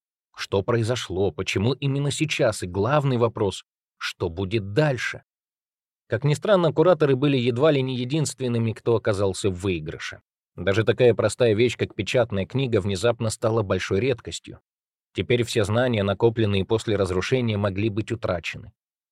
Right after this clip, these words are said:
Хотя все еще существовал способ фиксировать информацию. Рукописи никто не отменял, чернила и перья по-прежнему были в избытке. Не находилось надежного способа эти знания распространять.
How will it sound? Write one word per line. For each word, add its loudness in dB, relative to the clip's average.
Хотя 0
все 4
еще 4
существовал 4
способ -2
фиксировать 0
информацию. -2
Рукописи 0
никто 0
не 0
отменял, 0
чернила 0
и 0
перья 0
по-прежнему 0
были 0
в -2
избытке. -6
Не -2
находилось 2
надежного 0
способа -2
эти -4
знания 0
распространять. -2